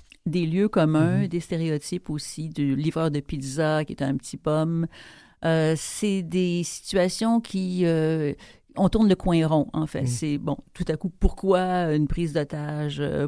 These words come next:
Speaker 1: pourquoi des, des photos des, des chats, euh, du chat dans les, dans les boîtes de pizza ? Alors, euh,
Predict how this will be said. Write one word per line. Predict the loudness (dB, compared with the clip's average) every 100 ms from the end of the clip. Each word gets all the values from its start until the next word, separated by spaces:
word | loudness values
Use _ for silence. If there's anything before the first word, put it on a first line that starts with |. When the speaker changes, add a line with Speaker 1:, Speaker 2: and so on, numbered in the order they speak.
| 0
Speaker 1:
pourquoi | 2 2 2 2 2 2
des, | 0 0 0 -2
des | -2
photos | -2 -2 0 0
des, | 2 0
des | 0 0
chats, | -2 -2 -2 0
euh, | -2 -2
du | -6
chat | -4 0 2
dans | 2
les, | 2 0 0 -2 -2
dans | 0
les | 0
boîtes | 2 0
de | -2
pizza ? | -4 -6 -4 -2 -2 -2
Alors, | -2 -4
euh, | -4